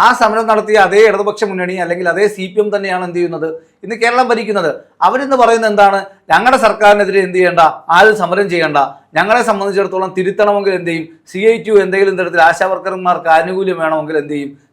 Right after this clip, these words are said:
സി ഐ ടി യു യൂണിയൻ ആ കാര്യത്തിൽ ഒരു മെമ്മോറാണ്ടം മുഖ്യമന്ത്രിക്ക് സമർപ്പിച്ചിട്ടുണ്ട്, അതിൽ തീരുമാനം ഉണ്ടാകും, അതുവരെ എന്ത് ചെയ്യണം, നിങ്ങൾ സമരം ചെയ്യരുതെന്നാണ്.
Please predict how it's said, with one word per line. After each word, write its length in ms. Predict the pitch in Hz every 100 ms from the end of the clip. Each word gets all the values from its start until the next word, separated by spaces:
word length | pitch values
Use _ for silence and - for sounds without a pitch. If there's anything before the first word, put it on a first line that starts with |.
| -
സി 80 | 196
ഐ 20 | 220
ടി 80 | 202
യു 60 | 185
യൂണിയൻ 200 | 175 175 170
ആ 20 | 165
കാര്യത്തിൽ 280 | 165 160 156 160
ഒരു 80 | 156
മെമ്മോറാണ്ടം 540 | 156 175 165 160 156 156 _ _ 156
മുഖ്യമന്ത്രിക്ക് 520 | 196 196 180 170 156 156
സമർപ്പിച്ചിട്ടുണ്ട്, 640 | 151 151 165 147 143 139 139 _ -
അതിൽ 120 | 160 180 170
തീരുമാനം 360 | 180 185 180 156
ഉണ്ടാകും, 280 | 147 151 151 160
അതുവരെ 280 | 190 175 165
എന്ത് 140 | 156 147
ചെയ്യണം, 220 | 143 139 _ _
നിങ്ങൾ 140 | 180 202 202
സമരം 240 | 185 226 214
ചെയ്യരുതെന്നാണ്. 540 | 220 214 214 190 147